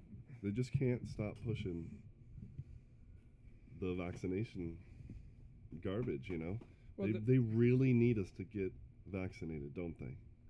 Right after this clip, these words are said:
Speaker 2: They were shooting for, what was it, seventy percent coverage by
Speaker 1: Mm-hmm.
Speaker 2: July fourth?
Speaker 1: Mm-hmm.
Speaker 2: They
Speaker 1: And
Speaker 2: got
Speaker 1: they
Speaker 2: to
Speaker 1: failed.
Speaker 2: sixty-seven percent. I mean, that right there in a free society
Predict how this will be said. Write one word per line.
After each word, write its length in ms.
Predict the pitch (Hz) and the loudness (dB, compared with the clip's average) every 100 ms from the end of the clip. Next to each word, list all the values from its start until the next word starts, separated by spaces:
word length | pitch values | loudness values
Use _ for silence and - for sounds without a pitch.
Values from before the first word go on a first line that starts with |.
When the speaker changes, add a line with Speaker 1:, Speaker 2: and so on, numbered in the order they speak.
| - | -8
Speaker 2:
They 140 | 139 143 | 2 4
were 120 | 131 | 2
shooting 440 | - 226 220 180 | 0 -2 0 0
for, 380 | 123 127 120 117 110 - - | 2 2 4 2 -2 -14 -8
what 180 | 143 131 | -2 0
was 120 | 110 | 0
it, 80 | 95 | -4
seventy 460 | - - 135 131 135 | -10 -6 -2 0 0
percent 460 | 135 120 - 131 - - | 0 -4 -2 -4 -4 -6
coverage 540 | 127 143 143 - - - - - - | -4 -2 -6 -10 -16 -20 -20 -20 -8
by 60 | 92 | 0
Speaker 1:
Mm-hmm. 220 | 117 117 | 2 2
Speaker 2:
July 300 | 120 117 123 - | 2 0 0 0
fourth? 240 | 127 131 143 - - - | -2 -2 -2 -10 -20 -10
Speaker 1:
Mm-hmm. 160 | 87 87 98 | -8 -6 0
Speaker 2:
They 40 | 117 | 2
Speaker 1:
And 80 | 135 | 4
Speaker 2:
got 120 | 196 | 4
Speaker 1:
they 60 | |
Speaker 2:
to 20 | 180 | 2
Speaker 1:
failed. 80 | |
Speaker 2:
sixty-seven 560 | 190 92 147 - 175 190 | 2 0 -2 -2 -2 -2
percent. 420 | 120 - 110 156 - | -4 -4 -4 -4 -2
I 40 | |
mean, 220 | 127 123 104 | 2 2 2
that 180 | 147 302 | -2 0
right 200 | 170 139 - | 0 0 0
there 280 | 165 120 - - - | 0 0 -4 -14 -8
in 160 | 175 143 | 2 4
a 200 | 120 110 - - | 6 4 0 2
free 320 | 196 269 269 | 6 8 6
society 880 | - 214 - 220 233 180 123 104 | 6 0 0 2 6 6 6 2